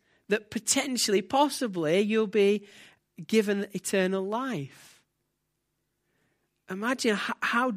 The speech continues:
draining, how tiring that sort of existence is. To constantly hide away the bad parts of your life. Don't let them see in case that colours their view of you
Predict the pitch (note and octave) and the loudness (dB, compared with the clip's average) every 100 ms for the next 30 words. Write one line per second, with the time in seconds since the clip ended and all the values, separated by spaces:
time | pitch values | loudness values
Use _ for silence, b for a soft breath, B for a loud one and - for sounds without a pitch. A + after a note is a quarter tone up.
0 | F3 G3 G3 A3 A#3 C4 B3 F3 D#3 F#3 | -6 -6 -2 2 4 2 2 0 0 0
1 | A#3+ C4 - - - B3 C#4+ D4 F#3 B2+ | 0 0 -4 -4 -2 0 2 2 0 -2
2 | C3 D3+ A3+ b b b b - G#3+ A3+ | -4 -8 -10 b b b b 2 4 4
3 | - G#3 G#3 G3 G3 - G3+ - - G3+ | 2 2 0 0 -2 -4 -4 -4 -6 -8
4 | - - A3+ G#3+ D3 - - - _ _ | -8 -4 -2 -2 -4 -8 -14 -16 _ _
5 | _ _ _ _ _ _ _ _ - - | _ _ _ _ _ _ _ _ -10 -4
6 | B3+ C4+ C#4+ C4 A#3 G#3+ - - - - | -2 0 0 -2 -2 -4 -4 -6 -2 0
7 | B3 C#4+ C#4+ C4 B3 B3+ A#3+ G3 F3+ G#3 | 2 0 0 2 4 6 4 2 2 2
8 | A3 - - A3+ A#3 - G#3+ G3+ G#3 G3+ | 2 0 4 4 4 -2 -4 -2 0 2
9 | F#3 D3+ - b b - A#3+ C#4 B3 B3+ | 2 0 -4 b b 2 2 2 0 0
10 | B3 A#3 - - B3 B3 F3+ D3 F3 b | -2 -2 0 2 2 2 2 0 -6 b
11 | b G3+ G3+ G#3+ G#3 G#3 G#3+ - - - | b -4 0 2 2 2 -2 -2 -12 -4
12 | A#3+ B3 A3+ B3 A3+ G3 A3+ A#3 F#3 D3 | -2 0 0 2 2 0 -2 0 0 -2
13 | C#3+ B2 D3 | -8 -6 -4